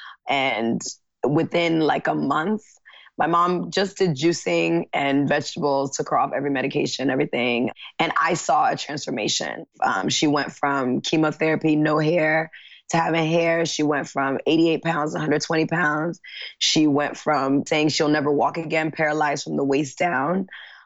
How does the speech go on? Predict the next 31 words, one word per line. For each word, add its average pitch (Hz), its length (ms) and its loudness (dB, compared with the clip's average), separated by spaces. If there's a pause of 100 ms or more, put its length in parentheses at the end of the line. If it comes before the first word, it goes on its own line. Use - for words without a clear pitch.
to 160 120 0
standing 135 440 2
up 139 180 0
in 143 80 0
the 139 100 0
chair 135 380 2
and 139 220 -2
walking 143 340 -2
back 143 180 -2
and 147 140 -6
forth. 170 480 -2 (440)
This 160 140 0
was 170 140 2
a, 170 160 2
within 160 260 2
a 151 60 2
month, 147 360 0
and 143 120 0
then 139 260 0 (160)
two 175 200 2
months, 139 280 -2
even 143 200 2
more 139 200 2
progression. - 560 -2 (280)
So 180 680 2 (160)
my 156 120 -2
sister 151 260 -2
obviously 143 460 0 (120)
didn't 151 300 0
die. 135 220 2
She's 147 280 -4